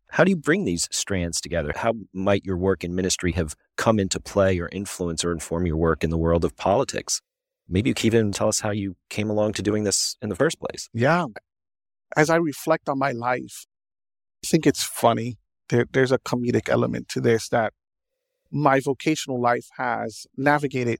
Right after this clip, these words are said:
Speaker 2: the religious and political worlds, the two things that you are to never discuss around the dinner tables. I've always found that really funny. I have seen my political work as an extension of my ministry. So I do see it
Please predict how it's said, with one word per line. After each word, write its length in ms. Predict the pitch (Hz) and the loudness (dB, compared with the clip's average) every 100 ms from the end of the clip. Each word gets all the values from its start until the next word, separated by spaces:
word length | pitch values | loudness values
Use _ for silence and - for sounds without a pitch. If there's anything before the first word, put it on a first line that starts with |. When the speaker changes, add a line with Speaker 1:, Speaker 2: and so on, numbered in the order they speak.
| - | 0
Speaker 2:
the 100 | 143 | 2
religious 640 | 135 135 151 - 147 - - | 2 2 2 -2 -6 -8 -4
and 180 | 147 151 | -4 -2
political 480 | 139 131 131 139 127 | -2 0 0 -2 0
worlds, 520 | 123 127 135 - - _ _ | 0 -2 -4 -10 -18 _ _
the 180 | 127 135 - | 0 0 0
two 180 | - 170 | -2 0
things 300 | - 139 131 | 2 2 4
that 160 | 123 | 0
you 140 | 127 127 | 2 0
are 120 | 120 - _ - | 0 -2 _ -10
to 100 | - | 0
never 200 | 131 131 | 2 2
discuss 480 | 120 113 - 117 - | 2 -2 2 0 0
around 200 | 117 113 | -4 -2
the 80 | 120 | -2
dinner 260 | 117 110 | -2 -4
tables. 500 | 101 107 104 - - 120 | -4 -4 -4 -6 -4 2
I've 180 | 135 | 2
always 280 | 135 127 - | 2 -4 -6
found 240 | - 117 113 | -6 -4 -4
that 120 | 117 - | -6 -6
really 280 | 135 139 123 | 0 2 2
funny. 400 | - 127 101 - _ _ _ _ _ _ _ _ - | 0 -2 -2 -8 _ _ _ _ _ _ _ _ 2
I 100 | 160 | 4
have 180 | 196 185 | 4 0
seen 260 | - 185 | 0 2
my 120 | 170 151 | 2 0
political 460 | 147 143 139 131 | 0 -2 -2 -6
work 280 | 127 120 - | -4 -4 -2
as 120 | 123 | -4
an 80 | 123 | -4
extension 520 | 113 - 123 120 - | -8 -2 0 0 -4
of 100 | 104 | -4
my 140 | 107 113 | -2 -4
ministry. 560 | 113 113 - - - - | -4 -8 -6 -6 -6 -6
So 220 | - 160 | 0 4
I 120 | 139 123 | 4 2
do 220 | - 160 147 | -4 -4 -4
see 380 | - 135 127 | -6 -4 -2
it 140 | 120 | -2